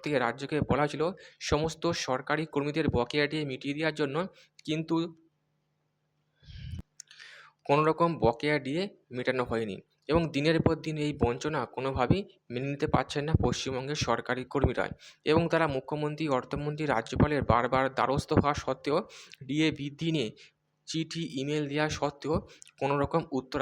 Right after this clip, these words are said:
আসেনি। এবং দিনের পর দিন এই বঞ্চনা ক্রমাগত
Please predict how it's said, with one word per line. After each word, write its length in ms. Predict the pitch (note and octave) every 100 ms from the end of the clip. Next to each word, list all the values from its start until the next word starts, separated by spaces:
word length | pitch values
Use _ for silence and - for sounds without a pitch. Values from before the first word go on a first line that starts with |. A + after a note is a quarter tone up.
| A#2
আসেনি। 280 | - A2+ G2+ - _ -
এবং 200 | D3 E3+ E3+ D3
দিনের 220 | C3+ D3+ D#3
পর 100 | E3 D3+
দিন 120 | D#3+ D#3+ -
এই 120 | C#3+ -
বঞ্চনা 360 | B2+ C3 D3+ D3+
ক্রমাগত 380 | C3+ C#3 C#3